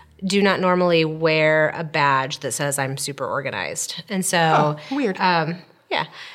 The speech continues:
Speaker 1: So planning ahead in, inside of our organizations feels very different, because where I feel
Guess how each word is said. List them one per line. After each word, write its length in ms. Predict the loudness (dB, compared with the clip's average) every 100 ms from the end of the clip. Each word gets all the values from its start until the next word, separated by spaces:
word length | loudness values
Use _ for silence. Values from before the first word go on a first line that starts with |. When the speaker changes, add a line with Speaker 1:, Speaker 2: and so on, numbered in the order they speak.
| -18 -8
Speaker 1:
So 460 | 0 2 4 4
planning 420 | 0 0 2 4
ahead 440 | 2 2 2 2 2
in, 180 | 0 -2
inside 460 | 0 0 0 0
of 100 | 0
our 140 | 0 0
organizations 880 | 0 0 0 0 0 -2 -4 -6
feels 460 | -8 -2 -2 -2 -4
very 240 | 0 0
different, 360 | -2 -6 -8 -8
because 320 | -6 -6 -6
where 640 | -2 0 0 0 0 -4 -4
I 380 | -2 0 0 -2
feel 540 | -6 -4 -2 -2 -6